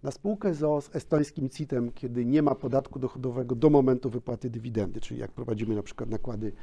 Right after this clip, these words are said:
ponosimy nakłady inwestycyjne. Czyli mamy tak dużo możliwości,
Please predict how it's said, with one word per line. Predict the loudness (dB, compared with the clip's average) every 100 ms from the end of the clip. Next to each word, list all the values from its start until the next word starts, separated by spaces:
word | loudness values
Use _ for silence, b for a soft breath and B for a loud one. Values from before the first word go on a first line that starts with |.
| B B -8 -4
ponosimy | 0 0 0 0
nakłady | 2 0 2
inwestycyjne. | 0 -4 -8 -8 -8 -8 -10 B B B
Czyli | 0
mamy | 4 4
tak | 8 10 10 6
dużo | 4 4
możliwości, | 4 4 2 2 2 0 -2 -2